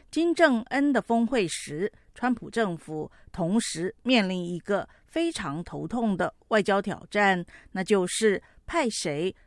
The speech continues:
到台北参加美国在台协会这座位于内湖耗资二点五亿美元新建的新建筑的启用典礼。报道说，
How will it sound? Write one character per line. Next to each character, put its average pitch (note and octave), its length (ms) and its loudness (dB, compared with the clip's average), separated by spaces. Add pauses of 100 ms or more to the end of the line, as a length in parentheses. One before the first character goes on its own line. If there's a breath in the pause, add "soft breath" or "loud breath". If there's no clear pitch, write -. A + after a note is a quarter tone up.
(100)
到 G3+ 220 4
台 D#3 240 -4
北 F3 240 -4
参 A3+ 300 0
加 G#3+ 340 6
美 E3+ 100 -10
国 E3 140 -6
在 G#3 160 2
台 F3 180 -4
协 D3 300 -6
会 B3 360 6 (260 soft breath)
这 D4 260 0
座 C#4+ 360 2
位 A#3+ 180 4
于 F3+ 240 -2
内 C4+ 240 2
湖 F3 420 -4 (180 soft breath)
耗 A3 340 6
资 B3 260 -4
二 A#3+ 220 4
点 G#3 220 2
五 B2+ 240 -6
亿 B3 160 4
美 D#3 200 0
元 C#3+ 360 -6 (200 soft breath)
新 A3 280 2
建 G3+ 360 4
的 D#3+ 200 -2 (120)
新 A#3+ 280 2
建 A3 300 4
筑 E3 340 -4
的 F#3 140 -4
启 - 220 -8
用 F3 240 -2
典 D3 280 -6
礼。 D#3 300 -6 (680 soft breath)
报 G#3 120 4
道 G3 220 4
说， - 280 2